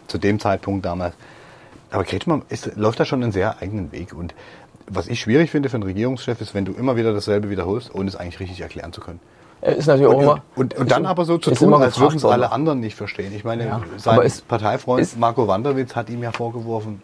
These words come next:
Speaker 1: er ist ein Geisterfahrer, der aber glaubt, allein in der richtigen Richtung unterwegs zu sein.
Speaker 2: Auch so ein Thema des Jahres, war Ma-, Marco Wanderwitz. Aber ehrlich gesagt ist dann die Überschrift eher, dass Marco Wanderwitz, äh, jetzt ja irgendwie nichts mehr ist in der C D U.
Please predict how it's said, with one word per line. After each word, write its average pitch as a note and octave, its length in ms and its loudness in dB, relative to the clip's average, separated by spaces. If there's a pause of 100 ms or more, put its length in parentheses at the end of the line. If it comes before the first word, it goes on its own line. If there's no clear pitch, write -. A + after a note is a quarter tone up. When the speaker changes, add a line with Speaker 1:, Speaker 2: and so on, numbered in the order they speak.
Speaker 1:
er G2+ 140 -4
ist G#2 140 -6
ein G#2 100 -2
Geisterfahrer, G#2+ 760 -2
der A2 140 -4
aber G2 140 -4
glaubt, F#2+ 320 -4
allein F#2+ 280 0
in F#2+ 60 -6
der F2+ 100 -8
richtigen F#2 320 -8
Richtung G#2 280 -8
unterwegs F2+ 400 -14
zu G2 60 -16
sein. F#2 140 -16 (180)
Speaker 2:
Auch - 80 -8
so F#3+ 100 4
ein D3+ 60 6
Thema D3 180 4
des A#2+ 160 4
Jahres, C3 300 2
war F3 140 4
Ma-, A2+ 340 4
Marco B2+ 260 2
Wanderwitz. B2 380 4
Aber A2+ 120 6
ehrlich D3+ 180 4
gesagt D3 280 4
ist - 160 0
dann C#3+ 80 4
die C#3+ 60 6
Überschrift D3 380 2
eher, C#3+ 160 6
dass B2+ 120 4
Marco C3+ 260 4
Wanderwitz, C#3+ 440 2 (600)
äh, B2+ 220 4
jetzt B2 280 2
ja C3+ 180 6
irgendwie C3+ 220 2
nichts D3+ 180 0
mehr A2+ 120 4
ist - 120 2
in A2+ 80 2
der A#2 140 2
C C3 120 -2
D A2+ 60 2
U. A#2 160 0